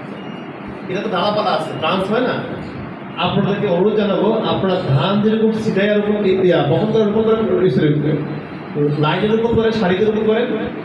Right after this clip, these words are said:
সরিষাও সারিতে রোপণ করেন, এক বিঘা কম। এক সারি দিলে, এক বিঘা পরে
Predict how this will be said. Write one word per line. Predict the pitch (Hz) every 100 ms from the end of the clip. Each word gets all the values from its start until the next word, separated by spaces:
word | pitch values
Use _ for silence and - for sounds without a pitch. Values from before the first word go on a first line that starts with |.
| - -
সরিষাও | 180 196 208 226
সারিতে | 180 160 147
রোপণ | 151 135
করেন, | 131 -
এক | 170
বিঘা | 156 151
কম। | 151 147 139 - - - - - - - - - - - - - 202
এক | 202
সারি | - 220
দিলে, | 208 247 302 - - - - -
এক | 208 208 202
বিঘা | 220 214 214 202 -
পরে | 233 294